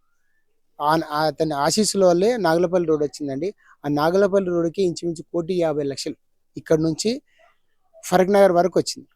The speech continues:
అది ఐదు కోట్ల చిల్లర. ఐదు కోట్ల చిల్లర అంటే కోర్టు పక్క నుంచి మాకే వస్తుంది, ఇది కూడా మాకే వస్తుంది. అదేది, ఆ, జగన్మోహన్ రెడ్డి ఇంటి వరకు, ఉర్దూ మీడియం వరకు మాకు వస్తుంది.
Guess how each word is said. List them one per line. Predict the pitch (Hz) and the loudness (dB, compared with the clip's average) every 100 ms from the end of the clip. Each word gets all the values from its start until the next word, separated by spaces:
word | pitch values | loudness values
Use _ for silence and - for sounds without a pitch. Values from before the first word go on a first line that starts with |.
| - | -2
అది | 180 262 - | 0 0 0
ఐదు | 165 196 | 0 2
కోట్ల | 202 214 185 | 2 0 0
చిల్లర. | 175 175 151 123 _ _ - | -4 -2 -4 -4 _ _ -2
ఐదు | 165 202 | 2 4
కోట్ల | 214 208 | 2 2
చిల్లర | - 190 180 | 0 -2 -2
అంటే | 180 196 - | -2 -6 -2
కోర్టు | 185 202 208 | 2 2 0
పక్క | 180 175 196 | -6 -4 -2
నుంచి | 196 165 151 | -2 -4 -4
మాకే | 151 151 | -4 -4
వస్తుంది, | 180 - 202 269 - _ _ _ | -6 -4 -6 -6 -8 _ _ _
ఇది | 170 202 | 0 4
కూడా | 214 | 6
మాకే | 185 151 - 139 | 6 0 -4 -8
వస్తుంది. | - 123 120 _ _ _ - | -8 -14 -18 _ _ _ -4
అదేది, | 160 190 208 240 - _ 170 | 4 6 6 2 -6 _ -2
ఆ, | 165 | 0
జగన్మోహన్ | 165 214 226 226 | 4 4 4 2
రెడ్డి | 208 190 | 2 2
ఇంటి | 196 170 | 0 2
వరకు, | 165 160 185 180 | 2 2 0 -2
ఉర్దూ | 156 190 214 | 0 4 4
మీడియం | 196 175 | 4 2
వరకు | 156 180 156 | -2 -4 -6
మాకు | 127 | -8
వస్తుంది. | 123 - 120 | -12 -16 -18